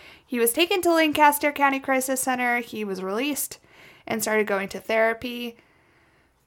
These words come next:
He went to therapy alone on some of the occasions. Sometimes he went with his mother and sometimes with his sister.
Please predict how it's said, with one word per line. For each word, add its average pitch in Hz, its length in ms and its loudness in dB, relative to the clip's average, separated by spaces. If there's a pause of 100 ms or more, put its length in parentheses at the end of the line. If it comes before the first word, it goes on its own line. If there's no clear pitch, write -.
He 269 180 2
went 240 180 4
to 240 80 -2
therapy 233 360 4
alone 254 520 4 (220)
on 220 200 0
some 277 240 0
of 285 200 0
the 269 140 2
occasions. 254 680 -2
Sometimes 220 460 -2
he 214 60 0
went 202 160 -2
with 202 120 -2
his 196 220 -6
mother 240 360 0
and 208 240 -4
sometimes 185 400 -8
with 175 120 -10
his 175 100 -8
sister. 262 540 0